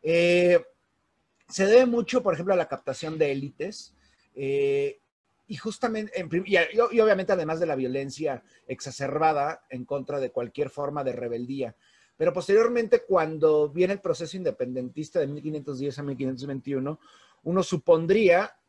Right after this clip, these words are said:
que en ese momento México podría vivir,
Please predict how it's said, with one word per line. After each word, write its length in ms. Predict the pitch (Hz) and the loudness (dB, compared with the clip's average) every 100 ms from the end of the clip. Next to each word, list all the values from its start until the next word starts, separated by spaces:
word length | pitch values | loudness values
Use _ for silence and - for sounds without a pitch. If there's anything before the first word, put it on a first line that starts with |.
| _ | _
que 140 | 143 143 | -6 -6
en 100 | 160 | -4
ese 180 | 156 | -6
momento 640 | 180 175 175 165 156 170 - _ _ | -4 -2 -2 -4 -4 -6 -6 _ _
México 420 | 147 147 160 156 | -10 -10 -8 -8
podría 320 | - 127 131 | -4 -2 -2
vivir, 460 | 143 143 143 147 | -2 -2 -2 -4